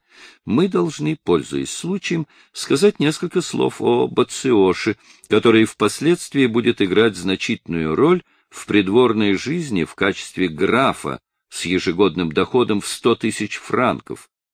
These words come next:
На острове Корсика, около Бастии,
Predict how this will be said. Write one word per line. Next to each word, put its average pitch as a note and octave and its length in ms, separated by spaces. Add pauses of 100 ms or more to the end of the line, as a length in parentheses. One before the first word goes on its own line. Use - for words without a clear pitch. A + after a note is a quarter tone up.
(1600)
На G#2+ 220
острове A2 480
Корсика, - 800
около E2+ 460
Бастии, D#2+ 840